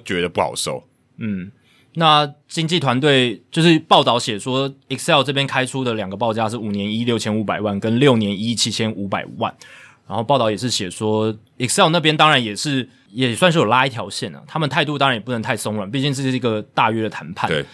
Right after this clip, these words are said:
Speaker 2: 对，所以最后他们谈判的最后的结果是这两条线哦，就是看勇士要不要接受。可是我相信K C Close 原本以为还可以 maybe 再靠拢到中间，
Speaker 1: 嗯。
Speaker 2: 一一五、一亿五千五百万之类的，但是最后就没有成真。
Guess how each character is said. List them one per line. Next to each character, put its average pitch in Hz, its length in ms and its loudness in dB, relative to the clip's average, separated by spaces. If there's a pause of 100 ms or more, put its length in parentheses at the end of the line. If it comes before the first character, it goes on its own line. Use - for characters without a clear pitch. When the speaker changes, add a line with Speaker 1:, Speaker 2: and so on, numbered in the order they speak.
(180)
Speaker 2:
对， 110 160 -2
所 156 160 2
以 151 140 4
最 165 240 2
后 156 160 2
他 156 100 2
们 127 220 -2 (380)
谈 127 180 -2
判 147 140 2
的 131 80 -2
最 143 200 2
后 135 180 0
的 104 260 -4
结 107 260 -6
果 90 300 -6
是 117 400 -4
这 156 160 0
两 104 180 -2
条 90 200 -12
线 104 340 -4
哦， 71 160 -18
就 120 100 -10
是 110 160 -6
看 110 380 -4
勇 104 140 -10
士 131 100 -6
要 117 80 0
不 120 60 -2
要 113 40 0
接 107 180 -8
受。 110 120 -6
可 120 100 -6
是 165 100 0
我 139 120 2
相 170 180 0
信 165 120 -2
K 151 120 -2
C 151 80 0
Close 127 320 2
原 127 140 2
本 131 120 4
以 113 100 0
为 92 140 -4
还 110 140 -4
可 131 140 0
以 117 140 0 (720)
maybe 160 220 4
再 156 120 2
靠 160 220 4
拢 98 140 -2
到 113 140 -2
中 101 200 -4
间， 95 180 -6
Speaker 1:
嗯。 71 240 -12
Speaker 2:
一 127 220 0
一 135 60 4
五、 101 240 -4
一 120 140 -2
亿 131 60 4
五 104 120 -2
千 110 160 -2
五 110 60 0
百 92 140 -2
万 98 180 -4
之 98 220 -8
类 90 160 -2
的， 58 200 -14
但 120 140 0
是 120 180 -2
最 123 220 2
后 120 100 4
就 110 380 0 (240)
没 104 120 -6
有 104 120 -2
成 92 240 -8
真。 90 260 -10